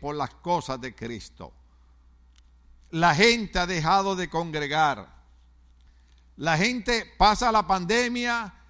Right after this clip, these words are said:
y en vez de correr para una iglesia, darle gracias a Dios que Dios los cuidó, que Dios los libró, que no tuvieron que estar en un hospital, que no tuvieron que estar entubados. Y yo voy a decir esto con mucho respeto.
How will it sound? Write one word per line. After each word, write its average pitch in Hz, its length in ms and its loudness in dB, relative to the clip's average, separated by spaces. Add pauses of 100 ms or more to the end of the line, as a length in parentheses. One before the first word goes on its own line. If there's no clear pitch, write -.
(100)
y 165 140 -2
en 180 140 0
vez 226 160 0
de 240 100 -2
correr 208 400 0
para 196 220 0
una 226 120 -2
iglesia, 214 520 -2
darle 208 260 -2
gracias 214 480 0
a 202 80 0
Dios 214 260 0
que 190 140 -6
Dios 202 160 -4
los 226 140 -2
cuidó, 208 520 0
que 185 140 -6
Dios 196 240 -2
los 226 140 0
libró, 208 600 2 (220)
que 185 140 0
no 208 100 -2
tuvieron 220 260 -2
que 208 80 -6
estar 214 160 -4
en 214 80 -6
un 220 60 -4
hospital, 208 500 0
que 202 140 -6
no 214 80 -4
tuvieron 202 340 -2
que 185 80 -8
estar 202 240 -4
entubados. 220 800 4 (180)
Y 160 100 -6
yo 165 100 0
voy 208 120 4
a 220 40 0
decir 202 260 -2
esto 202 220 -4
con 185 160 -4
mucho 202 260 -4
respeto. 202 680 -2